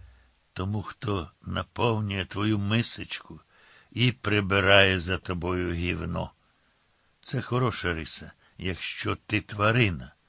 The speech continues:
Але ти людина, ти чоловік, ти навіть громадянин». Дядько гидливо скривився на Бембі. «У тебе ж, сучий ти сине,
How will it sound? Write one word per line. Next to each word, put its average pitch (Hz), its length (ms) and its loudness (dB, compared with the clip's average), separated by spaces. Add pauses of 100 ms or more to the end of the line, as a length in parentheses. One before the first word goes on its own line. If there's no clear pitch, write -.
(720)
Але 92 440 -4
ти 95 140 -6
людина, 78 680 -8 (520)
ти 120 240 2
чоловік, 117 840 2 (320)
ти 127 180 4
навіть 135 500 4 (200)
громадянин». 113 1120 4 (580)
Дядько 90 680 0
гидливо 90 560 -2
скривився 95 840 -4
на 98 160 -2
Бембі. 90 540 -4 (600)
«У 110 140 -6
тебе 107 580 0
ж, - 100 -6
сучий - 600 -4
ти 104 240 -4
сине, 110 640 -2